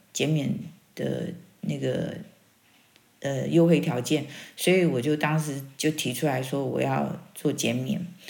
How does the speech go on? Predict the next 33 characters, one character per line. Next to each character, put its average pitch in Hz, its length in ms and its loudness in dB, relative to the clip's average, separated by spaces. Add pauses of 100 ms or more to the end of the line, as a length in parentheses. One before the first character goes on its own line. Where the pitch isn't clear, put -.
(300)
结 - 120 0
果 196 160 8
户 175 200 2
政 156 320 2 (320)
不 175 100 -2
同 143 240 2
意， 139 240 -4 (340)
户 208 120 2
政 190 200 6
说 175 640 4 (720)
我 131 460 -2 (180)
有 135 120 -4
把 135 160 -2
房 143 240 0
子 147 80 0
租 151 260 0
给 - 160 0
别 - 260 -2
人 120 160 -2 (360)
做 170 180 4
营 135 220 2
业 143 160 0
行 123 240 -2
为， - 160 -4 (880)
然 147 140 0
后 190 360 4
我 202 140 6
很， 190 380 4
我 190 100 2
很 202 80 8 (120)
讶 175 220 6
异， 165 240 6
我， - 160 -2